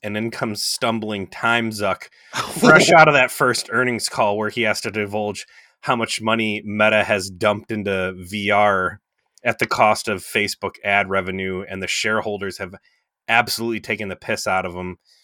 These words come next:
Speaker 1: He is injured badly. I really enjoy his makeup.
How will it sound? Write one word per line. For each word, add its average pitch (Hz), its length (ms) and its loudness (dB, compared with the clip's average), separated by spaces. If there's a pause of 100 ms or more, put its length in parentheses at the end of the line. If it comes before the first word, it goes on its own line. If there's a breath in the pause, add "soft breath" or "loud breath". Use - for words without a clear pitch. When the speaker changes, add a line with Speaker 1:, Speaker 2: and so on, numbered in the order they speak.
(400 soft breath)
Speaker 1:
He 147 160 0
is 123 200 0
injured 123 420 -2
badly. 101 380 -4 (720 loud breath)
I 185 320 4
really 123 320 2
enjoy 104 440 -4
his 90 180 -8
makeup. 90 460 -12